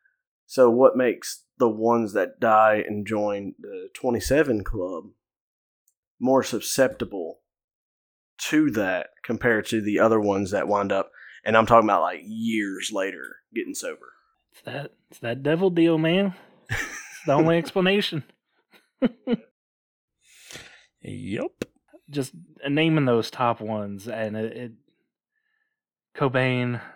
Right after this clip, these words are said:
Speaker 2: Kurt Cobain, Amy Winehouse, Jimi Hendrix, Janis Joplin, the, the, like,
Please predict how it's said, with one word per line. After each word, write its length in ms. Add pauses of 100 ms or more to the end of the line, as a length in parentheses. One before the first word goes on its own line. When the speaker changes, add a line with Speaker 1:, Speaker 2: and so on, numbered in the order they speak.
(240)
Speaker 2:
Kurt 200
Cobain, 640
Amy 240
Winehouse, 800 (1300)
Jimi 340
Hendrix, 560
Janis 380
Joplin, 460
the, 180
the, 120
like, 220